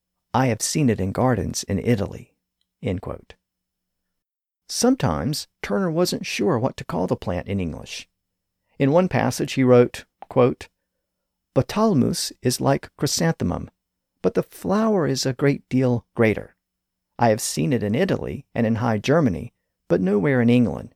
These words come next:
It may be called in English oxeye." End quote.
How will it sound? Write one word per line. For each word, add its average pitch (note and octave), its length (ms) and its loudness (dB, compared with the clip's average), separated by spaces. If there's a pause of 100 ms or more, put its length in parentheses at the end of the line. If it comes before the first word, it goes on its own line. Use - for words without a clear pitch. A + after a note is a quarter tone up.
(540)
It E3 180 4
may F#3 260 2
be C#3+ 140 0
called G#2 360 -2
in G2 100 -4
English G#2+ 480 -4 (400)
oxeye." E2 760 -2 (420)
End G#2+ 200 -2
quote. - 340 -12